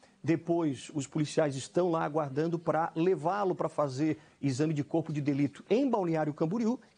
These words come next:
E depois, só depois disso, até depois da verificação da perícia, né, pra saber se ele realmente tentou suicídio ou não, aí sim ele vai ser levado para o presídio de Tijucas, aqui na Grande Florianópolis.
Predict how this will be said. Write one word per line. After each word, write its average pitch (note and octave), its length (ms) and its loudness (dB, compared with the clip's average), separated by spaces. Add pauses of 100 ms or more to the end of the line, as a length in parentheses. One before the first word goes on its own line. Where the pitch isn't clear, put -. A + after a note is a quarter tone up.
(360)
E G#3 80 2
depois, G3 380 0
só G3 160 0
depois G3 320 0
disso, D#3+ 340 -6
até D3 160 -2
depois D3 320 -2
da C#3 140 0
verificação C3+ 680 -2 (260)
da C3+ 120 2
perícia, D#3+ 500 2
né, C#3 100 2
pra C#3 140 -2
saber C3 220 0
se D#3 140 -2
ele C#3 80 0
realmente D3 420 0
tentou C#3+ 320 0
suicídio C#3 520 -2
ou G3+ 60 0
não, G3+ 200 -2 (380)
aí F#3+ 240 0
sim F3+ 200 0
ele F3+ 100 2
vai E3+ 160 0
ser F3+ 160 0
levado D3+ 360 0
para D#3 200 0
o - 20 -2
presídio D#3 520 -2
de D#3 160 -2
Tijucas, F3+ 840 -2
aqui C3 220 -4
na D3 120 2
Grande C#3 420 0 (180)
Florianópolis. D3 720 -2